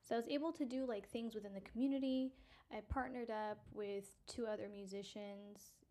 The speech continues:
in the community, and we, like, did a song together. Um, I performed at, like, a friend's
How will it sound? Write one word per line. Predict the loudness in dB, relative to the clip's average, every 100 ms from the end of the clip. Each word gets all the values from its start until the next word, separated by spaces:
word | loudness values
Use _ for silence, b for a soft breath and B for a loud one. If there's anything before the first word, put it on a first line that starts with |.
| -12
in | -10
the | -10 -10
community, | -12 -8 -8 -6 -8
and | -8 -8
we, | -6 -4
like, | -4 -8 -12 -8
did | -6
a | -6
song | -6 -6 -6 -8
together. | -6 -2 -2 0 0 0 -4 -10 B B B B B B -12
Um, | -8 -6 -6 -8 -10 -12 -12
I | -12 -12
performed | -14 -16 -8 -4 -4 -4 -8 -12 -16 -16 -12
at, | -10
like, | -8 -10
a | -10 -8
friend's | -8 -6 -10 -12